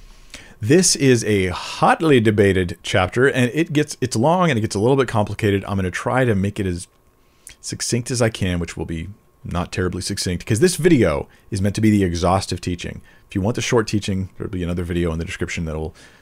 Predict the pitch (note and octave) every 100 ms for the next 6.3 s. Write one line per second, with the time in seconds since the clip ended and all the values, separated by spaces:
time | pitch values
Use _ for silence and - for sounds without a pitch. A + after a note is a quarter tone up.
0 | - G2+ F2 - F2 E2+ D#2 - - -
1 | - - - - - _ _ - C3 D3+
2 | D3+ C3 - A#2+ G#2 D#2 - - - -
3 | - - G#2 G#2+ B2 A2+ A2+ - G#2+ -
4 | A2 F#2+ F#2+ - F#2+ E2+ E2+ E2+ F2 F2
5 | E2+ - - F#2 F2+ F2 - - G2 F2
6 | D#2+ D#2+